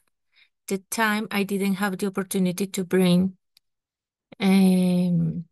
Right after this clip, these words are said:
the last two video conference. That's the reason why we are working on this two web conference yesterday, last night, Saturday. En Today's Sunday, bienvenidos.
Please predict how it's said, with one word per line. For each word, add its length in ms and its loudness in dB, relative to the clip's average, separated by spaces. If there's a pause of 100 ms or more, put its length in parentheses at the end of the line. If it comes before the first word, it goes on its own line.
(400)
the 160 -2
last 420 0
two 160 0
video 320 0
conference. 720 -6
That's 220 0
the 100 0
reason 340 0
why 200 2
we 240 2
are 340 0 (440)
working 800 -2 (600)
on 200 2
this 640 0
two 280 -6 (280)
web 240 0
conference 1000 -2 (560)
yesterday, 1160 0 (200)
last 340 -2
night, 560 2 (100)
Saturday. 800 -2 (800)
En 120 0
Today's 440 2
Sunday, 460 2
bienvenidos. 920 -2